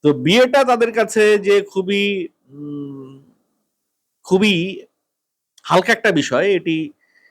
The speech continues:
সামিরার, আহ, লাইফস্টাইল থেকে খানিকটা অনুমেয়। যাই হোক, সামিরার, আহ, বুয়ার সঙ্গে যখন,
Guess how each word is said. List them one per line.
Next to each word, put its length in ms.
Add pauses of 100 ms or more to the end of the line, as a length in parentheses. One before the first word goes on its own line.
(240)
সামিরার, 680
আহ, 840
লাইফস্টাইল 680
থেকে 460 (220)
খানিকটা 640 (320)
অনুমেয়। 440 (1080)
যাই 120
হোক, 240 (720)
সামিরার, 800
আহ, 640 (1080)
বুয়ার 380
সঙ্গে 420
যখন, 480